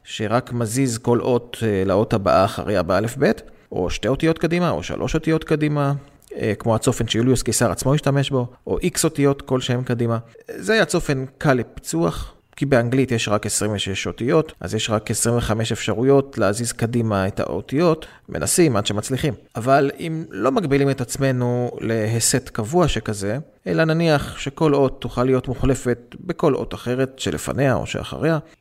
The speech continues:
לפי מפתח מסוים שיסוכם מראש בין השולח למקבל, אז יש מיליארדי אפשרויות לערבול הטקסט.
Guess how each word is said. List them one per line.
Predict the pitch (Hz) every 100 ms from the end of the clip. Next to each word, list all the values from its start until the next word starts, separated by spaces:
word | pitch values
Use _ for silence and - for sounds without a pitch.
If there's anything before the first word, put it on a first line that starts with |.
| -
לפי | 185 180
מפתח | 135 101 - 143 -
מסוים | 104 117 98 98
שיסוכם | 101 92 107 - 113
מראש | 107 123 113 - - -
בין | - 101
השולח | 92 101 95 113 85 -
למקבל, | 78 - 180 214 208 - _
אז | - 165
יש | 185 - -
מיליארדי | - 156 147 135 127 170 165
אפשרויות | 120 120 104 135 170 165 -
לערבול | - 131 117 110 120
הטקסט. | 131 - - -